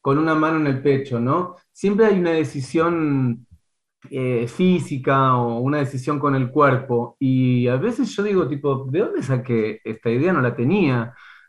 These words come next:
¿no? <laughs> Pero bueno, aparece, ¿no? Es como si las canciones aparecieran con cuerpo, no solo con música. Y como estoy formado en danza, eh, a mí no me sorprende que sea así. Para mí soy un cantante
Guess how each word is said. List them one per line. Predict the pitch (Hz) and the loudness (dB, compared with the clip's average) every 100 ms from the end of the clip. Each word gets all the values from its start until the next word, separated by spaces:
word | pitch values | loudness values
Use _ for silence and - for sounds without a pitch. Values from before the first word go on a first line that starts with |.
| - | -4
¿no? | 131 | 0
<laughs> | 131 - - | 0 -2 -4
Pero | 160 165 | 2 4
bueno, | 196 180 131 - - _ - | 4 4 2 -2 -14 _ -4
aparece, | 127 156 165 170 135 - 120 | 0 2 2 2 0 -2 -4
¿no? | 117 147 180 | 0 0 0
Es | 139 | -2
como | 170 160 | -4 -4
si | 131 | -2
las | 147 143 | -2 0
canciones | 151 151 139 196 214 | 0 -2 0 -2 0
aparecieran | 170 143 131 127 165 165 | -2 0 0 0 -2 0
con | 135 131 | 0 0
cuerpo, | 143 160 139 135 113 - _ _ _ | 4 4 4 0 -4 -4 _ _ _
no | 160 | -2
solo | 175 147 135 | 2 2 2
con | 135 | 2
música. | 127 127 120 110 - 113 113 - - - _ | 4 2 0 -6 -6 -4 -4 -10 -20 -20 _
Y | 127 | -8
como | 127 151 151 147 143 | -2 0 2 2 2
estoy | 135 180 | 0 -2
formado | 180 180 175 185 170 | 0 2 4 4 2
en | 165 | 2
danza, | 180 180 160 127 151 147 170 185 - | 2 2 0 -4 -2 0 0 -4 -6
eh, | 135 127 123 | -4 -2 -2
a | 127 | 0
mí | 156 196 | 4 4
no | 196 | 4
me | 156 | 2
sorprende | 127 117 165 180 139 | -2 -2 2 2 2
que | 123 113 | -2 -6
sea | - 120 | -2 -2
así. | 117 117 110 110 _ _ _ - | -2 -4 -6 -8 _ _ _ -6
Para | 117 | 0
mí | 131 | 0
soy | 175 165 | 2 2
un | 151 | 2
cantante | 135 135 143 151 151 160 135 - | 2 2 2 0 2 2 0 -4